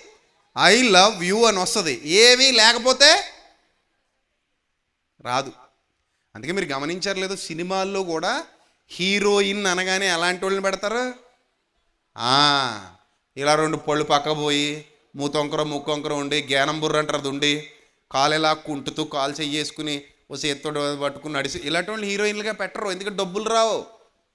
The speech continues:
జనం సైకాలజీ ఏంటంటే అలాంటి వాళ్ళు హీరోయిన్లుగా ఉండడానికి పనికిరారని, అలాంటి వాళ్ళు హీరోలుగా ఉండడానికి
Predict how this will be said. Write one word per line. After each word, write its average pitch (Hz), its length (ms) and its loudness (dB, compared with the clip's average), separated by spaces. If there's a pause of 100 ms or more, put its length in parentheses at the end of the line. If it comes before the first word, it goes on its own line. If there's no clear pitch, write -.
(480)
జనం 165 280 2
సైకాలజీ 208 640 2
ఏంటంటే 208 400 -2
అలాంటి 196 420 2
వాళ్ళు 214 140 2
హీరోయిన్లుగా 214 600 0
ఉండడానికి 208 680 0 (600)
పనికిరారని, 226 720 2 (360)
అలాంటి 190 380 4
వాళ్ళు 220 160 4
హీరోలుగా 220 500 4
ఉండడానికి 226 680 0